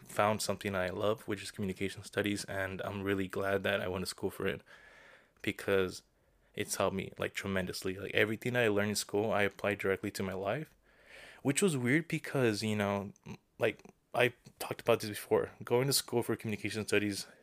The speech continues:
is kind of really, really general, you know, because essentially what it did, it just became, it gave me this awareness of how to talk to people, as well as the ability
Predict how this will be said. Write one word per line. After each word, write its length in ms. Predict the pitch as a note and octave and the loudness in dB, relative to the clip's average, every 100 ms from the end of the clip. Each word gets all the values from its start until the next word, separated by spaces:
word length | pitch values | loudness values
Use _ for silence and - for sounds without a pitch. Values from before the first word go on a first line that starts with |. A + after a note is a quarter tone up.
| _ _ _ _ | _ _ _ _
is 80 | - | -10
kind 300 | - A2 A2 | 0 2 2
of 240 | G2+ F#2+ - - _ _ _ _ _ _ _ | 0 -2 -12 -20 _ _ _ _ _ _ _
really, 280 | A2 A#2 A#2 | 2 4 4
really 280 | G#2 G#2 G2 | 2 0 -2
general, 400 | F#2 F#2+ G#2 A#2+ | 0 2 2 0
you 80 | B2 | 0
know, 100 | C#3 | 0
because 520 | B2+ - A2 G2 - _ _ _ _ _ _ _ - | -2 0 2 2 -2 _ _ _ _ _ _ _ -4
essentially 480 | G2+ A2+ G#2+ D3 | 0 0 0 -2
what 160 | D3 C3 | 2 2
it 160 | G2 - | 2 0
did, 180 | G2+ | 2
it 120 | A#2+ A2 | 2 -2
just 240 | G#2 - | -6 -6
became, 400 | G#2+ - A2 G#2 | -8 -4 -2 -2
it 60 | G#2 | 0
gave 180 | A#2 | 0
me 100 | C3+ | 0
this 220 | C3+ A#2 G#2 | -2 0 0
awareness 600 | F#2 G2 G#2 B2+ C#3 - _ _ - _ _ - _ _ - | 4 4 4 0 -6 -10 _ _ -20 _ _ -20 _ _ -6
of 140 | G#2 | 0
how 160 | G2+ G#2+ | 6 6
to 80 | G#2 | 4
talk 280 | - G2 - | 0 0 -2
to 100 | - | -6
people, 420 | C3+ B2+ D3+ D#3+ _ _ _ _ - | -4 0 0 -2 _ _ _ _ -4
as 160 | A2+ G#2 | -2 2
well 200 | G#2 A#2 | 4 4
as 100 | A2 | 4
the 100 | G#2 | 2
ability 540 | G2 G#2 G#2+ A#2+ | 4 2 2 -2